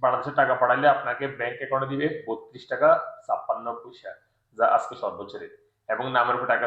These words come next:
সেন্ড করলে দিবে একত্রিশ টাকা নিরানব্বই পয়সা এবং বিকাশে দিবে বত্রিশ টাকা তিরিশ পয়সা। টেলিমানি, টেলিমানি আজ আপনাদের রেট দিবে একত্রিশ টাকা নিরানব্বই পয়সা। তাহলে আলদাজি, অর্থাৎ ইউপি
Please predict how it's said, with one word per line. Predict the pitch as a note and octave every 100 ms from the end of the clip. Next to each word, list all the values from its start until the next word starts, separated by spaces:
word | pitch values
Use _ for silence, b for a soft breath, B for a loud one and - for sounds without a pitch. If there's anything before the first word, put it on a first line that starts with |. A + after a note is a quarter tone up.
| A#2
সেন্ড | B2 A#2+
করলে | B2 A#2+
দিবে | B2+ C3 E3 - - -
একত্রিশ | G#2+ - - A#2 C3+
টাকা | C3 D3 - - -
নিরানব্বই | A#2+ A#2 A#2 -
পয়সা | B2+ C#3 D#3 - - - _ _ - G#2+
এবং | B2+ B2+
বিকাশে | A#2+ A#2+ A#2+ B2+
দিবে | C3+ G#3+ - -
বত্রিশ | A2 G#2+ A#2+ A#2 C3
টাকা | B2 C#3 F3 - - - _
তিরিশ | - A#2 - -
পয়সা। | G2 G2 E2 _ _ _ _ _ _ _ _ -
টেলিমানি, | B2+ B2+ A2 F2+ -
টেলিমানি | A#2 B2+ C3+ C#3 -
আজ | B2 A#2+
আপনাদের | B2 B2 C#3 C3+
রেট | B2 A#2+ A#2
দিবে | C3+ D3+ F3 - _ _ _ A2+
একত্রিশ | - C3 A#2+ - C3+
টাকা | B2+ A#2+ - -
নিরানব্বই | B2+ A2+ A2 G#2 G2+
পয়সা। | G#2 - F2 _ _ _ _ _ -
তাহলে | A2+ C3+ C#3
আলদাজি, | B2 G2+ G2 - -
অর্থাৎ | A2 - C3+ - B2
ইউপি | C3 -